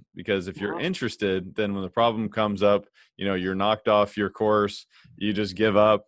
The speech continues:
Speaker 1: Or are you committed, you get knocked off course, and you say, "I was expecting to get knocked off course.
Speaker 2: Uh,
Speaker 1: I'm ready
Speaker 2: and
Speaker 1: for
Speaker 2: I,
Speaker 1: this."
Speaker 2: yeah.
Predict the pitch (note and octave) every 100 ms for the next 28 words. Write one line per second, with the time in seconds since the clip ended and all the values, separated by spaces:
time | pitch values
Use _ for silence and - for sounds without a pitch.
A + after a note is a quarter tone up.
0 | _ G#2+ G#2+ G2+ F#2+ G#2 G2 D#3 D#3+ A2
1 | G2 G2 A#2+ G#2 A#2 G#2+ G2 C3+ A#2+ A2
2 | A#2 G#2+ G2+ _ _ - B2 F3 A2 -
3 | - A#2+ - A2 F#2 F2 F2 D#2+ - D#2+
4 | - G2+ E2+ E2+ B2 C#3 B2+ G2+ A#2 A2+
5 | D#3 D#3 E2+ - F3 B2